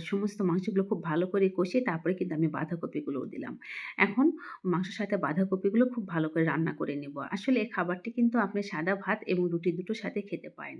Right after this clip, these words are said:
ভীষণ মজা লাগে মুরগির এই অংশগুলো দিয়ে এইভাবে বাঁধাকপি রান্না করলে। দেখতে যেমন কালারফুল, খেতেও কিন্তু অসম্ভব মজা লাগে।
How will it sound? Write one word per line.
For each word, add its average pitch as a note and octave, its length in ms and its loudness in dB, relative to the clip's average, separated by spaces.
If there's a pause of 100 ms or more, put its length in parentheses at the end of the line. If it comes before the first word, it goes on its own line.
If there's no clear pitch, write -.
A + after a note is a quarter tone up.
ভীষণ A3+ 460 0
মজা D#3+ 320 0
লাগে E3+ 280 0
মুরগির E3 440 0
এই E3 220 0 (100)
অংশগুলো E3+ 540 -2
দিয়ে D#3+ 200 2 (380)
এইভাবে F3 340 2
বাঁধাকপি D3+ 580 -2
রান্না C3+ 300 -6
করলে। C3+ 300 -10
দেখতে D#3+ 320 -8
যেমন E3 260 0
কালারফুল, D#3+ 560 -4
খেতেও F#3 380 -6
কিন্তু G3 300 -2 (100)
অসম্ভব A3 840 0
মজা B2+ 300 -8
লাগে। - 280 -18